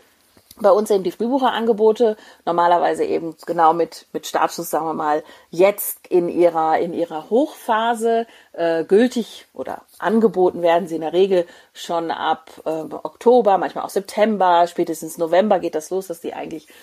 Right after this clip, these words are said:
buchbar sind und dann haben die ein gewisses Ablaufdatum. Ja, wir sind gespannt. Also natürlich hoffen wir, dass es,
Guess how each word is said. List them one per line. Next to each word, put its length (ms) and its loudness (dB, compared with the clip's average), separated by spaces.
buchbar 380 4
sind 420 0
und 460 -4
dann 200 -2
haben 200 -4
die 100 2
ein 220 -2
gewisses 400 -8
Ablaufdatum. 920 -8
Ja, 200 4
wir 80 4
sind 160 2
gespannt. 400 0
Also 160 -6
natürlich 400 0
hoffen 240 2
wir, 140 6
dass 160 0
es, 200 -2